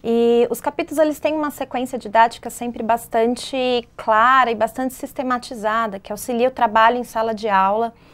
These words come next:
né, do, do professor, que sabe sempre como ele vai encadear o estudo. Então, a gente parte sempre de uma leitura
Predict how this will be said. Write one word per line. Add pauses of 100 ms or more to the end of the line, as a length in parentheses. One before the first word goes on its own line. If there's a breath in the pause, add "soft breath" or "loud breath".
(300 loud breath)
né,
do,
do
professor,
que
sabe
sempre
como
ele
vai
encadear (340 loud breath)
o
estudo.
Então,
a
gente
parte
sempre
de
uma
leitura